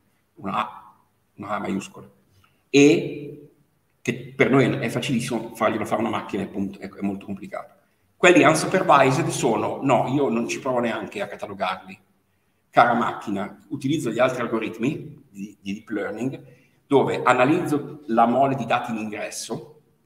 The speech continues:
scopro io quali sono i, gli eventuali pattern,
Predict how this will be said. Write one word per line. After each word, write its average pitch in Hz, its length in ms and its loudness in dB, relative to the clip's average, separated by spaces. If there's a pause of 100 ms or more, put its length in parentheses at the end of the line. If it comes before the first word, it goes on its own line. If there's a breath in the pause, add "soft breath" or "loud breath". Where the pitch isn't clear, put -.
(560)
scopro 143 640 2
io 143 260 2
quali 107 200 -2
sono 110 220 -6
i, 107 220 -8
gli 110 320 -8
eventuali 113 520 0
pattern, 127 920 -4